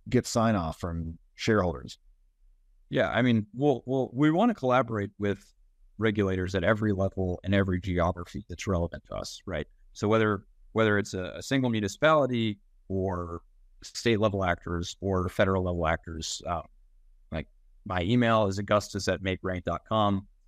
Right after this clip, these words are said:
Speaker 2: I'll be in touch with you if you don't reach out to me first eventually, right? Um, there is good reason to collaborate on issues like this, right? Like, it, it is totally unnecessary that tech be adversarial to the state.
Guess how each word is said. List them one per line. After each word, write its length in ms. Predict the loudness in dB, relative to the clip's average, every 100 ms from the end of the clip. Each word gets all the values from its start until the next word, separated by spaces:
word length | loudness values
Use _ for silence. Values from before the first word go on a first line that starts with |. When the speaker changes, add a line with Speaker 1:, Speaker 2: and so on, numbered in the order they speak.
| _ _ -8
Speaker 2:
I'll 140 | 0 2
be 120 | 2
in 100 | 2
touch 220 | 0 -2
with 160 | -4 -2
you 440 | 0 0 0 -4
if 180 | -8 -6
you 100 | -4
don't 140 | -2 -2
reach 180 | -2 -2
out 140 | -2
to 60 | -4
me 100 | -8
first 320 | -6 -6 -6
eventually, 400 | -6 -6 -10 -10
right? 180 | -10 -12 -6
Um, 320 | 0 2 0 -4 _ _ _ _
there 640 | -2 2 2 2 0 -2 -10 _ _ _ _ _ _ _
is 360 | 0 0 -2 -8 -4
good 200 | 0 2
reason 460 | 4 2 2 -2 -6
to 120 | -6 -4
collaborate 480 | 0 2 0 -6 -12
on 80 | -14
issues 300 | -10 -10 -6
like 160 | -8 -8
this, 220 | -12 -10
right? 220 | -6 -6 -6
Like, 160 | -4
it, 120 | -4 0
it 100 | 0
is 160 | 0
totally 560 | 0 0 2 2 0 -4 _ _ _ _ _ _ _ _ _
unnecessary 880 | 2 4 4 2 -2 -2 0 0 -2
that 200 | -4 -10
tech 280 | -4 -2 -2 -4 _ -20 _ _
be 360 | -2 0 -2 0
adversarial 840 | 0 0 -2 -4 -2 0 2 0 -4
to 100 | -6
the 80 | -6
state. 340 | -6 -6 -8